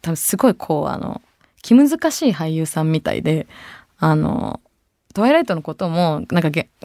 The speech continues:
なんか脚本を見て、あ、なんか適当なインディーのアート映画だろうと思って、受けたら、もう大アイドルにされちゃって、もうブチギレ。なんか本人はもう本格派の実力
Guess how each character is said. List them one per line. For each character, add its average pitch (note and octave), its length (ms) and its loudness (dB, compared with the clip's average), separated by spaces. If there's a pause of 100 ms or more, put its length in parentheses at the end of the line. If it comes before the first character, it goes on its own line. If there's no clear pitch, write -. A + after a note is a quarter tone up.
(160)
な F3+ 80 -4
ん E3 60 -2
か - 20 -18
脚 G#3+ 240 -6
本 B3+ 140 6
を B3+ 40 6
見 B3+ 140 6
て、 F3 300 0 (260)
あ、 E3 80 -2
な F#3 100 4
ん B3 80 6
か E3 140 -2
適 - 240 -12
当 A3+ 140 0
な B3 100 6
イ A#3+ 80 6
ン A#3 140 10
デ A#3+ 60 6
ィ - 20 8
ー A#3+ 40 8
の A3+ 160 4
ア G3+ 40 4
ー - 20 2
ト A3 120 -4
映 A#3+ 100 6
画 G3 80 6
だ D#3+ 80 0
ろ D3+ 80 -4
う D3 40 -8
と - 80 -10
思 D#3 100 -6
っ - 20 -8
て、 A#3+ 400 0 (340)
受 A3 220 0
け - 20 0
た D#3 140 -4
ら、 E3 340 0 (360)
も D#3+ 160 -6
う - 20 -8 (100)
大 A#3 280 4
ア C#4+ 80 6
イ C4+ 60 4
ド F3 100 -4
ル D#3 60 -6
に D3+ 60 -8
さ D#3 140 -10
れ D#3+ 80 -6
ち - 60 -6
ゃ - 20 -4
っ - 40 -12
て、 - 120 -4
も D#3+ 80 2
う C#3 80 -2
ブ F3+ 80 -2
チ G3+ 160 2
ギ G3 100 6
レ。 A3 220 2 (340)
な G3+ 60 -4
ん - 20 -2
か F#3+ 80 -10
本 E4 240 4
人 F3 160 0
は D#3 140 -2
も D#3 100 -4
う - 40 -4
本 G3+ 260 2
格 G3 240 -2
派 F#3+ 160 4
の F3+ 100 6
実 - 260 -2
力 F3+ 440 2